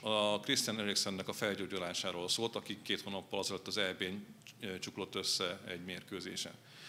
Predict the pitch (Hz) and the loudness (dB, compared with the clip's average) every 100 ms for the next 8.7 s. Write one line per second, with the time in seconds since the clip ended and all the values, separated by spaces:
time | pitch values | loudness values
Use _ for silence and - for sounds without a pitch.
0 | - 135 151 170 - 120 120 120 120 120 | -8 -8 -2 -2 0 2 4 4 4 0
1 | - - - 131 - 151 139 123 156 135 | -6 0 0 0 -4 -6 0 2 4 4
2 | 104 110 127 110 95 92 - 95 98 101 | 4 4 6 6 4 0 -2 2 6 6
3 | 107 110 113 110 120 101 - 104 87 - | 6 4 0 2 4 2 4 2 2 -4
4 | - 117 104 98 - 110 - 98 98 90 | 0 2 2 0 2 2 2 -2 0 -2
5 | - 135 123 113 - 113 - - 127 127 | 4 6 8 4 2 -2 -6 -6 0 2
6 | 143 101 95 92 95 101 107 117 135 123 | 4 4 2 0 -2 0 0 -2 -2 0
7 | 104 95 82 87 85 - - - - 120 | 2 2 0 -6 -4 -6 -8 -8 -2 2
8 | 120 - - - - 156 | 2 0 -12 -8 -2 -2